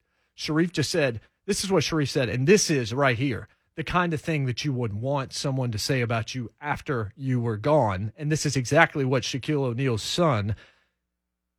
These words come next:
had to say about Kobe after the crash when he posted this. He writes, "The first picture were messages from this morning.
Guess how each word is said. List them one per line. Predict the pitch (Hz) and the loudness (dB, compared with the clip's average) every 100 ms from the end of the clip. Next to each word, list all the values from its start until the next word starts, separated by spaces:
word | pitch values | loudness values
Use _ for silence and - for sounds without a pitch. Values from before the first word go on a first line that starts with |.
| - | 0
had | 170 156 | 2 2
to | 123 | 0
say | - 165 | 0 0
about | 139 131 113 | 2 0 -2
Kobe | - 180 143 107 107 - _ _ _ _ _ _ _ _ _ - | 0 0 0 -4 -6 -12 _ _ _ _ _ _ _ _ _ -2
after | 156 135 160 | 0 0 -4
the | 139 | -6
crash | - 170 123 - - - _ _ _ | -4 -2 -2 -6 -10 -12 _ _ _
when | 156 139 | -6 -4
he | |
posted | - 170 - 123 | 4 4 4 -2
this. | 98 95 - - _ _ _ _ _ _ _ _ _ _ _ _ _ _ _ _ _ _ _ _ | -4 -6 -8 -10 _ _ _ _ _ _ _ _ _ _ _ _ _ _ _ _ _ _ _ _
He | 156 | 2
writes, | 156 147 131 - | 4 4 2 -2
"The | 131 | -4
first | - 190 - | 0 0 0
picture | - 170 - 156 117 _ - | 0 0 0 -4 -4 _ -6
were | 143 | -2
messages | 127 156 143 156 139 127 | 2 2 2 0 0 -2
from | - 127 120 | -2 -2 0
this | 104 143 - | 2 0 0
morning. | 131 117 95 | 0 0 -2